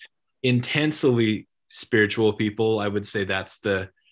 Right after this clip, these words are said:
the center line of both of our lives, and in different ways. She has a different practice than I do. She has a different direction that I do. Um, but the other thing that we share hugely, so we're both, you know, we both love to do yoga and meditation, all these stuff, and we do them differently, but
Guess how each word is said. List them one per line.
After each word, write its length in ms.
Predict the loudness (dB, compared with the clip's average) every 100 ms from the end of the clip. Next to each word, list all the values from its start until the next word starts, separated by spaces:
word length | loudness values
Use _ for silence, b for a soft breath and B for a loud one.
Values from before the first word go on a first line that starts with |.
| _ _
the 80 | -4
center 520 | -2 0 2 4 4
line 300 | 4 2 0
of 160 | -2 0
both 220 | 0 0
of 80 | 0
our 140 | 2
lives, 380 | 2 2 0 0
and 100 | 0
in 80 | 2
different 320 | 2 2 0
ways. 220 | 0 -2
She 120 | -2 -2
has 100 | -2
a 40 |
different 320 | -4 -4 -6
practice 400 | -4 -4 -4 -10 -8
than 140 | -4
I 140 | -4
do. 260 | 0 0 0
She 140 | -2
has 100 | -4
a 40 | -4
different 300 | -4 -6 -2
direction 400 | 0 2 0 0
that 140 | 0
I 100 | -2
do. 320 | 0 0 0 b b b b _ -2
Um, 480 | 4 4 4 0 -4 _ _ _
but 180 | 0 2
the 100 | 4
other 160 | 6 6
thing 200 | 4 2
that 120 | 0
we 100 | 0
share 260 | 2 2 2
hugely, 540 | 0 -4 -4 -2 -2
so 100 | 0
we're 140 | 4 6
both, 240 | 4 2 -2
you 80 | -8
know, 160 | -8 -10 -8
we 80 |
both 220 | 0 0 2
love 260 | 0 -2 -6
to 80 |
do 100 | -6
yoga 420 | 0 4 6 8 6
and 180 | 4 2
meditation, 600 | 2 2 4 4 4 2
all 140 | 0
these 140 | 0
stuff, 180 | -2 -4
and 80 | -4
we 60 | 0
do 120 | 2
them 180 | 2 0
differently, 460 | -2 -2 -6 -6
but 220 | -4 -6